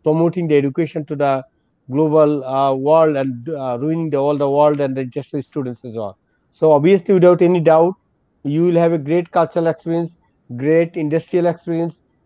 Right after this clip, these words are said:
and, uh, currently the post-study work, this opportunity also open you new experience that you can take if you not wanted to actually, uh, long-term planning to study, uh,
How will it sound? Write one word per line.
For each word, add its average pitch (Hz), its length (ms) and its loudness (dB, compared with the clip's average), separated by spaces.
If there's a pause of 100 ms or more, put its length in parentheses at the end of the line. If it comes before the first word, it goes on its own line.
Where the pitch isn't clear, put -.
and, 143 260 0
uh, 131 240 -4 (120)
currently 165 400 0
the 160 120 2
post-study 170 460 -4
work, 151 380 2
this 160 180 -8
opportunity 156 440 -6
also 147 520 -2 (300)
open 156 320 0
you 156 240 0
new 165 340 2
experience 160 720 0 (320)
that 156 300 0
you 170 140 -2
can 147 260 -2
take 175 340 0
if 156 260 -14
you 156 180 -4
not 160 340 -4
wanted 160 340 -6
to 156 140 0
actually, 151 520 -2 (360)
uh, 131 80 -2
long-term 151 480 0
planning 143 320 0
to 151 120 -4
study, 151 600 0
uh, 135 180 0